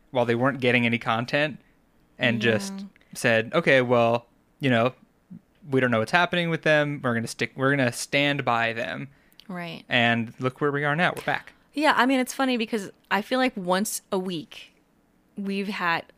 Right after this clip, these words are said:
Speaker 2: for the past several weeks, we've had this moment where we're like, "Oh, podcast. Should we just, like,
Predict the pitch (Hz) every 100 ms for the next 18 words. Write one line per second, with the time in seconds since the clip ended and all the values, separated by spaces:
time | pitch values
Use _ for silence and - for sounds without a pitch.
0 | - - 185 185 165 - - 175 165 202
1 | 202 - 180 180 170 165 170 175 175 180
2 | 175 170 165 165 165 170 - - 254 226
3 | 165 147 220 - - - - - 214 202
4 | - - - - - - - _ - _
5 | _ _ _ - - 220 202 208 208 202
6 | 196 190 220 - 233 233